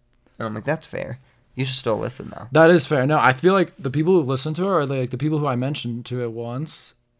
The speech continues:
Speaker 2: and they listen, and I'm like, "Thanks."
Speaker 1: Preesh.
Speaker 2: No, but yeah, I know, uh, I tell my friends, if you wanna, 'cause everyone wants to be on the podcast, you know? I'm like, "You gotta listen to an episode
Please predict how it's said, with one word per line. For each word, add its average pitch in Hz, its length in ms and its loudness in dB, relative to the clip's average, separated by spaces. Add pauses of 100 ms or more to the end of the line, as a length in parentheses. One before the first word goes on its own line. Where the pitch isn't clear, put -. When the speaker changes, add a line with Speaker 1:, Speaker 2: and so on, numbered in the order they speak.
(100)
Speaker 2:
and 123 140 -6
they 127 80 -4
listen, 131 340 -4
and 107 100 -8
I'm 113 100 -6
like, 113 200 -10 (800)
"Thanks." 151 440 -14 (880)
Speaker 1:
Preesh. - 560 -8 (1400)
Speaker 2:
No, 113 240 -4
but 107 200 -10
yeah, 104 200 -12 (140)
I 117 60 -10
know, 113 240 -8
uh, 104 260 -12 (1500)
I 127 80 -4
tell 139 180 -2
my 131 140 0
friends, 110 400 -6
if 117 160 -8
you 135 80 -2
wanna, 151 400 4 (160)
'cause 131 180 -4 (300)
everyone 202 300 6
wants 156 180 4
to 123 80 -6
be 139 60 -2
on 113 100 -2
the 104 40 -6
podcast, 101 520 -8
you 107 80 -12
know? 107 260 -14
I'm 127 80 -4
like, 107 120 -4
"You 117 100 -4
gotta 120 240 0
listen 120 260 -4
to 113 80 -6
an 110 60 -6
episode 104 580 -12